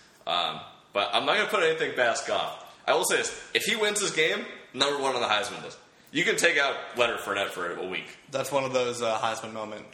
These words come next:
Speaker 1: Absolutely.
Speaker 2: type, type of deals. And I don't think it's too early to say that.
Speaker 1: You're at midseason at this
Speaker 2: Yeah.
Speaker 1: point. Eh, this is the game for him, and he has to know it. His stretch coming up,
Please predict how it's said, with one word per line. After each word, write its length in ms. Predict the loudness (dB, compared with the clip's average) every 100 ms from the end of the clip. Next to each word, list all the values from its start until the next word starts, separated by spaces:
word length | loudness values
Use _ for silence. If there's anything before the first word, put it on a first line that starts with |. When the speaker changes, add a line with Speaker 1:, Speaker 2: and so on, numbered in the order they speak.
| -2
Speaker 1:
Absolutely. 480 | 0 2 2 0 0 -2
Speaker 2:
type, 220 | -8 -8
type 160 | -8
of 80 | -8
deals. 260 | -8 -6 -6 -8 -8 -14 -18 -6
And 100 | -2
I 60 |
don't 140 | -2 -4
think 100 | -6
it's 100 | -6
too 180 | -4
early 200 | -4 -4
to 80 | -4
say 180 | -4 -2
that. 460 | -2 -4 -6 -16 -20 -20 _ -12
Speaker 1:
You're 220 | 0 2 2
at 40 |
midseason 440 | 0 0 0 0 -2
at 60 | -2
this 120 | -2 -2
Speaker 2:
Yeah. 80 | 0
Speaker 1:
point. 200 | 0 2
Eh, 220 | 2 2
this 160 | 0 0
is 180 | 2 0
the 60 | 2
game 280 | 2 2 0
for 120 | -2
him, 220 | -2 -2
and 100 | -2
he 120 | 2
has 160 | 2 2
to 100 | 0
know 160 | 0
it. 140 | 0 -2
His 160 | 0 2
stretch 340 | 2 0 0
coming 260 | -2 2 2
up, 360 | 2 0 -10